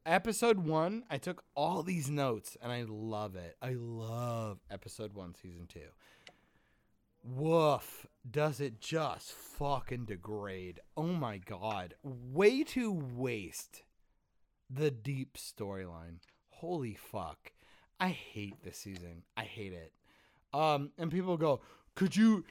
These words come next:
oh, bu-, but you liked it. You were being nice." It's like, yes, one episode can really fuck things up to a point, uh, to where I just don't wanna watch the show anymore.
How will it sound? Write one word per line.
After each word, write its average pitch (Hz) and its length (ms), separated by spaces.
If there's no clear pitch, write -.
oh, 220 380
bu-, 202 400
but 208 180
you 190 260
liked 202 340
it. 139 120
You 151 200
were 180 100
being 190 260
nice." 151 400
It's 165 160
like, 180 240
yes, 147 520
one 151 440
episode 180 580
can 147 300
really 135 320
fuck - 480
things 139 320
up 117 260
to 143 140
a 139 40
point, 143 400
uh, 127 480
to - 100
where 135 180
I 127 120
just 113 260
don't 113 180
wanna 110 160
watch 95 240
the 92 60
show 92 240
anymore. 87 340